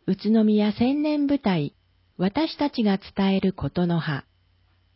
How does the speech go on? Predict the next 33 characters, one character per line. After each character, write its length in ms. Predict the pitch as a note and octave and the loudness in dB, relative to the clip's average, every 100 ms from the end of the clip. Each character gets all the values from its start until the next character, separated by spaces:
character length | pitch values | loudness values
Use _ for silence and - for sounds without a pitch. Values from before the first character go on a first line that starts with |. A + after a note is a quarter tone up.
| _ _ _ _ | _ _ _ _
ア 140 | B3 | 0
イ 120 | A#3+ A#3 | 0 2
デ 80 | |
ィ 220 | B3 F#3 C3+ | 2 2 -2
ー 60 | - _ | -10 _
一 320 | - E3+ - | -10 -8 -2
零 240 | C#4 C#4 G#3+ | 0 2 4
四 380 | G#3 G3 D3 - - | 4 2 -4 -10 -6
三 240 | C4 C#4+ D4+ | -2 -2 -2
六 240 | D4 G#3 | 0 4
四 260 | G3+ A3+ A3+ | 4 4 4
七。 340 | A3 C#3+ C#3 _ _ _ _ _ _ _ _ _ _ _ _ | 2 0 -4 _ _ _ _ _ _ _ _ _ _ _ _
日 300 | B3+ - G#3+ | -4 0 -2
時、 240 | D3+ D3 - _ _ _ | 0 -4 -6 _ _ _
八 300 | A3 G#3 D4 | -4 -2 -2
月 240 | D#4 D4+ | 0 0
二 180 | D#4 D#4+ | 0 2
十 280 | C#4 B3 G#3 | 2 4 4
二 180 | F#3 | 4
日 340 | G3 G#3 - - | 4 2 -4 -2
土 140 | F#3 | 2
曜 240 | A3+ B3+ F#3+ | 4 4 2
日、 180 | C#3+ - _ _ _ _ | 0 -4 _ _ _ _
午 140 | - G#3+ | -2 2
後 120 | F3+ | 4
四 160 | B3 | 4
時 140 | D4+ C#4+ | 2 0
か 140 | A3 | 0
ら 140 | F#3 E3+ | 0 2
五 140 | F#3+ | 2
時。 280 | - B2+ - _ _ _ _ _ _ _ - | 2 -8 -10 _ _ _ _ _ _ _ -4
会 260 | G3+ G#3+ | 0 0
場、 460 | G3 G#3+ F#3+ F3+ | 2 4 4 2